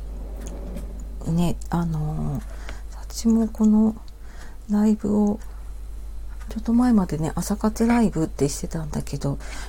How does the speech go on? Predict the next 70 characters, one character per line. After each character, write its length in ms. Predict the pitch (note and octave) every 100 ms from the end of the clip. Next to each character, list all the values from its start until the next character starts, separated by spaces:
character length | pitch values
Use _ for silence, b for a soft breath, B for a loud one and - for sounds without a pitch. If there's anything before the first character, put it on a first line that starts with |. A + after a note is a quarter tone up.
| B G3+
皆 140 | A3+
さ 140 | A3
ん 120 | F3 -
朝 220 | D#3+ -
活 320 | - G3+ -
じ 80 | -
ゃ 60 | G#3
な 140 | G#3+
く 120 | -
て、 300 | - E3+ D#3 B B B -
夜 120 | E3+
勤 260 | - G#3 G#3+
明 100 | G#3
け 140 | G#3
の 140 | G#3 G#3+
方 220 | G3+ -
だ 220 | - -
っ 40 |
た 160 | - G3
り 100 | D#3+
と 140 | F3 -
か、 140 | -
<laughs> 40 | E3
い 100 | E3+
ろ 160 | F#3+
ん 80 | F3+
な 100 | F3+
方 360 | - G3 E3 C#3+
が 160 | C#3 B B B B B -
来 100 | G3
て 160 | -
く 120 | - -
だ 140 | D#3+
さ 160 | F3 F3
る 120 | D#3+
の 200 | C3+ B2
で、 340 | D3+ C3+ C3+ B B B -
え 80 | D3+
ー 100 | E3
と、 600 | - D3 C#3 C#3 E3 D#3 D#3
ま 140 | C#3+
あ、 20 |
朝 180 | G3+ A3
の 140 | E3+
時 140 | C#3+ -
間 220 | D3+ D3+
を 60 | D3+
楽 200 | D#3 E3+
し 140 | -
む 160 | F3 D#3
ラ 160 | D#3
イ 40 | D3
ブ 120 | -
と 100 | F3
い 100 | C3
う 100 | -
か、 240 | - B2+ - B B -
ま 60 | F3
あ、 20 |
そ 160 | -
ん 40 | F#3+
な 120 | G3
感 220 | F#3+ F#3+
じ 120 | -
で 140 | F#3+ F#3+
ね、 180 | G3 G3
皆 220 | F#3 G3
さ 180 | G#3 F#3+
ん 60 | F3
の、 280 | D#3 C#3+